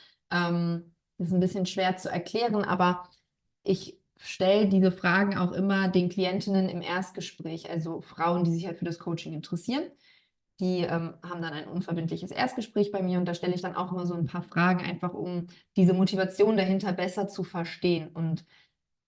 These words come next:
oberflächlich gesehen wird dann meistens immer erstmal geantwortet, "Ja, ich würd gern zehn Kilo abnehmen." Okay, aber warum?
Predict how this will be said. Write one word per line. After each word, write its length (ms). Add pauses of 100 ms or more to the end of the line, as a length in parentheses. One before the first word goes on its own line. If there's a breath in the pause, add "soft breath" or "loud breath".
(160)
oberflächlich 880
gesehen 580
wird 140
dann 140
meistens 460
immer 260
erstmal 480
geantwortet, 640
"Ja, 100
ich 120
würd 140
gern 140
zehn 200
Kilo 200
abnehmen." 340
Okay, 220
aber 180
warum? 600